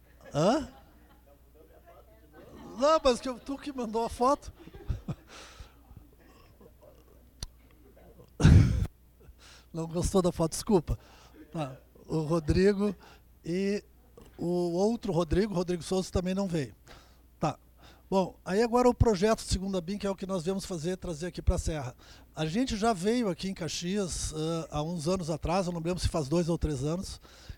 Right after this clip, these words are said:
e fizemos um evento menor, ah, também sobre bim, através das asbeia. Ah, hoje eu fico feliz de ver que temos uma plateia bem maior aqui. E o grupo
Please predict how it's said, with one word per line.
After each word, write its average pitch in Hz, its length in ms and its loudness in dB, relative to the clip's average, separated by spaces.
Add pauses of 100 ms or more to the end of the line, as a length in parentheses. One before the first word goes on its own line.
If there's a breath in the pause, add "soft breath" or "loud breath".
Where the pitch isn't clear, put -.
e 175 100 0
fizemos 208 520 0
um 208 200 0
evento 190 560 -4
menor, 180 600 -4 (160)
ah, 165 440 -6
também 175 280 -2
sobre 160 280 -2
bim, 185 320 -2
através 165 420 -8
das 151 120 -6
asbeia. 170 500 -2 (760 loud breath)
Ah, 151 560 -4
hoje 151 240 -2
eu 156 60 -8
fico 170 180 -14
feliz 165 300 -4
de 151 80 -10
ver 165 160 -4
que - 80 -12
temos 156 260 -8
uma 156 140 -6
plateia 160 380 -4
bem 156 140 -2
maior 156 320 -2
aqui. 156 320 -4 (1500 loud breath)
E 170 140 -4
o 196 160 2
grupo 226 340 8